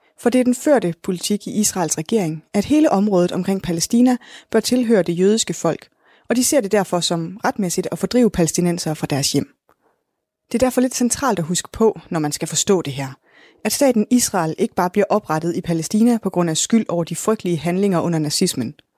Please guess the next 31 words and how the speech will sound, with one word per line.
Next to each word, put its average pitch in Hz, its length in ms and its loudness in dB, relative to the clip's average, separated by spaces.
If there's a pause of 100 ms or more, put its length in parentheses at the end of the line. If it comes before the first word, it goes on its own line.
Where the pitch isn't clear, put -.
(600)
Staten 269 460 2
Israel 180 480 -2
og 170 120 -2
dens 175 200 -4
placering 160 540 0
er 180 80 0
et 208 80 0
resultat 214 560 0
af 185 100 0
en 190 100 0
årtier 214 480 0
lang 165 340 0
indsats 190 440 -2
fra 165 140 -4
den 180 120 -4
zionistiske 214 640 2
bevægelse, 156 540 -2 (420)
og - 100 0
den 240 80 2
zionistiske 254 560 0
bevægelse 185 460 -2
har 160 140 -8
fortsat 269 440 0
sit - 220 -8
virke 240 320 2 (200)
ind 131 180 0
i 175 60 -6
politik - 480 -4 (100)
i 247 60 0
staten 156 440 0 (140)
Israel. 135 400 -2